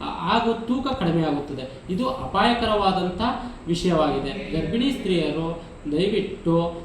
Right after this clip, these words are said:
ಇದನ್ನು ಎಚ್ಚರಿಕೆಯಿಂದ ರಕ್ತಹೀನತೆಗೆ ಒಳಗಾಗದೇ ಇರುವಂಗೆ ಪೌಷ್ಟಿಕಯುಕ್ತ ಆಹಾರಗಳನ್ನು ತೆಗೆದುಕೊಳ್ಬೇಕಾಗಿ ತಿಳಿಸ್ತೇನೆ. ಇನ್ನು ರಕ್ತಹೀನತೆಯನ್ನು ತಡೆಗಟ್ಟಲು ನಾವು ಯಾವ ರೀತಿ ಕ್ರಮಗಳು ವಹಿಸಬೇಕು ಅನ್ನೋದಾದ್ರೆ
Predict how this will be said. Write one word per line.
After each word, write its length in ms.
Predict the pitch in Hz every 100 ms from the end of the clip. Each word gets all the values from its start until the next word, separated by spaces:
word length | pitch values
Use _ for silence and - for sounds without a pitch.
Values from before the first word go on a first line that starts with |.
| -
ಇದನ್ನು 220 | 170 190
ಎಚ್ಚರಿಕೆಯಿಂದ 720 | 151 - - 240 226 180 165
ರಕ್ತಹೀನತೆಗೆ 880 | 160 156 - - 214 190 185 175 220
ಒಳಗಾಗದೇ 640 | 202 165 160 160 160 147
ಇರುವಂಗೆ 600 | 156 143 139 135 147 147
ಪೌಷ್ಟಿಕಯುಕ್ತ 920 | 143 - - 170 208 226 208 185 - -
ಆಹಾರಗಳನ್ನು 800 | 151 147 156 143 139 139 208 -
ತೆಗೆದುಕೊಳ್ಬೇಕಾಗಿ 840 | 190 196 185 170 165 165 156 220 294 - - - - -
ತಿಳಿಸ್ತೇನೆ. 480 | 151 233 147 254 254 233 240 233 190 190 202 - - - - - - - - - - - - 208
ಇನ್ನು 440 | 220 226 226 226
ರಕ್ತಹೀನತೆಯನ್ನು 800 | 208 196 240 240 233 233 226 220
ತಡೆಗಟ್ಟಲು 920 | - 196 196 208 220 214 214 214 214
ನಾವು 200 | 190 170
ಯಾವ 280 | 160 147 214
ರೀತಿ 260 | 226 233 240
ಕ್ರಮಗಳು 480 | - 185 202 208
ವಹಿಸಬೇಕು 500 | 208 202 - 196 196
ಅನ್ನೋದಾದ್ರೆ 640 | 190 185 170 165 151 -